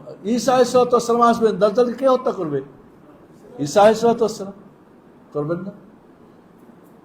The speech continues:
তো সেটা তো আল্লাহ ভালো জানেন কখন। আমরা তো বলবো নির্দিষ্ট, "হ্যাঁ, তেইশ সাল, চব্বিশ সাল, পঁচিশ সাল", পাগলার মতো আমরা বলবো না, কিন্তু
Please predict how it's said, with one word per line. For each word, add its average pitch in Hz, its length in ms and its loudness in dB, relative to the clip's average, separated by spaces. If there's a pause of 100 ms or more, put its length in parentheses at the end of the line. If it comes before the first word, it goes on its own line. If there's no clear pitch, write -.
তো 147 380 -2 (680)
সেটা 170 360 -4 (100)
তো 160 360 -4 (1160)
আল্লাহ 180 240 0
ভালো 180 240 2
জানেন 151 240 0
কখন। 139 220 -6
আমরা 151 200 -4
তো 165 60 -8
বলবো 175 280 -2
নির্দিষ্ট, 165 420 -8
"হ্যাঁ, 156 300 -2 (280)
তেইশ 175 240 -4
সাল, 156 180 0
চব্বিশ 160 300 -8
সাল, 160 280 -6
পঁচিশ 156 180 -12
সাল", 147 260 -8
পাগলার 147 300 -4
মতো 143 180 -10
আমরা 143 140 -8
বলবো 156 300 -6
না, 104 120 -14 (640)
কিন্তু 131 420 -8